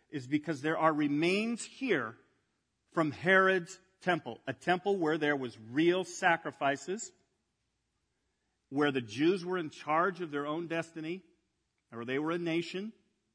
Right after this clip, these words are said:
I guess they weren't at this, uh, during that whole time, but you will see down in here, and that's why that's a sacred place, because it goes back to the actual second temple.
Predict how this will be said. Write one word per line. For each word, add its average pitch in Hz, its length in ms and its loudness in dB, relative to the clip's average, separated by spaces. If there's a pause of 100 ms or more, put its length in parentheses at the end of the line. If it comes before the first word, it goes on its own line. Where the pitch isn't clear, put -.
(800)
I 123 80 -2
guess 147 220 -4
they 143 120 -2
weren't 139 280 -4 (180)
at 120 160 -10
this, 165 200 -2
uh, 131 140 -10 (340)
during 139 260 -2
that 127 160 0
whole 185 240 0
time, 120 380 -4 (400)
but 131 200 -4
you 180 100 2
will 175 120 4
see 180 260 -4
down 151 300 4
in 151 100 -2
here, 143 340 0 (920)
and 127 180 -2
that's 139 260 6
why 139 280 2
that's 131 300 -2
a 113 80 -14
sacred - 580 -10
place, 113 340 -10
because 113 260 -18
it 107 120 -18
goes 117 180 -10
back 127 460 0
to 131 100 -12
the 113 180 -12
actual 120 420 -6
second - 560 -14 (120)
temple. - 380 -16